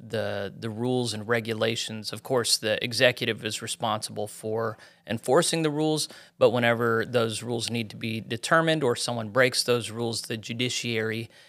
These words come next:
is, uh, whether you're talking about the state or the United Methodist Church, it's the body responsible for maintaining the rules, uh, deciding the rules. And for a long time,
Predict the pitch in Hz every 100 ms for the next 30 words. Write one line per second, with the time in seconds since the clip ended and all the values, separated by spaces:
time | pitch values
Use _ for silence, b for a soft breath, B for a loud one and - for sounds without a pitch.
0 | B - 110 104 101 - 110 104 104 110
1 | 107 104 107 104 104 - - - 135 -
2 | 120 107 107 101 98 98 92 - - -
3 | 180 175 - B B B - 120 - -
4 | 120 107 101 101 107 110 - 104 101 -
5 | 110 107 - 110 107 117 117 - 156 127
6 | 104 101 - - 71 - - 107 104 -
7 | - 120 123 113 101 98 - - - -
8 | 110 104 104 - 113 104 104 101 117 -
9 | 104 104